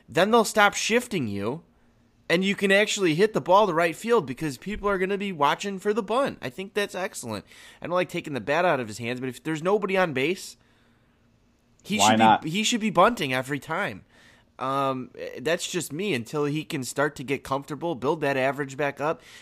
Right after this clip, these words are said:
Speaker 1: I feel like that's gonna open up the right side of the field for him. Um, and if,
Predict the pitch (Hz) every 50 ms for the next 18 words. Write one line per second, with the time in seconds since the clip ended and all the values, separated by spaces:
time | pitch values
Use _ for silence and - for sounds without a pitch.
0 | - - - - - 190 214 220 208 214 202 196 - - 190 165 113 107 160 165
1 | - 156 151 151 151 - - _ _ _ - 127 120 131 139 139 131 - - 131
2 | 127 123 117 110 110 110 - 117 113 120 123 101 92 98 95 110 98 82 76 80
3 | - _ _ _ _ _ _ _ _ - 104 113 113 113 113 110 110 110 - -
4 | 110 123 123 123 - -